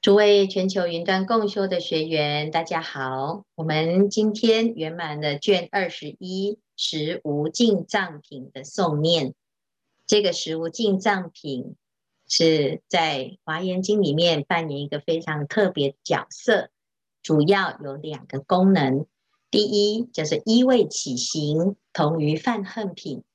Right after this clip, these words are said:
第二，是圣境去后，同于民法品。这个地方呢，师父再特别再说明一下啊。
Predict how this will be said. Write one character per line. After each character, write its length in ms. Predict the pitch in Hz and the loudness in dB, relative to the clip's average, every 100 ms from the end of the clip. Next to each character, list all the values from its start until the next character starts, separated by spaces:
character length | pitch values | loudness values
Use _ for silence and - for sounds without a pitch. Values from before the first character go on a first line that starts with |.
| _ _ _ | _ _ _
第 180 | 190 180 | 2 2
二， 240 | 170 - _ _ | 2 -2 _ _
是 200 | - 170 | -12 -10
圣 280 | 156 247 196 | -2 0 0
境 240 | 196 190 | 0 -4
去 300 | 160 - 180 | -4 -4 -4
后， 360 | 156 - 160 - - | -2 0 -2 -4 -12
同 380 | 165 151 160 - | -8 -6 -6 -4
于 320 | 139 139 190 _ | -2 -2 -4 _
民 280 | 165 156 226 | 2 4 4
法 280 | 151 160 | 2 -4
品。 320 | 175 - 254 - _ _ _ _ _ | -6 -2 -2 -2 _ _ _ _ _
这 100 | - | 2
个 80 | 202 | 2
地 180 | 196 202 | 2 -2
方 240 | 190 196 | 0 -2
呢， 200 | 190 156 | -2 -6
师 200 | 151 - | -10 -12
父 160 | 170 175 | -10 -10
再 240 | 170 160 | -4 -4
特 220 | 156 - - | -2 -4 -4
别 280 | 143 139 | -2 -4
再 200 | 139 143 | -2 -4
说 280 | 139 - 240 | -4 0 4
明 240 | 247 196 170 | 4 2 -6
一 120 | 135 | -12
下 340 | - 175 - _ | -6 -6 -6 _
啊。 160 | 147 | -16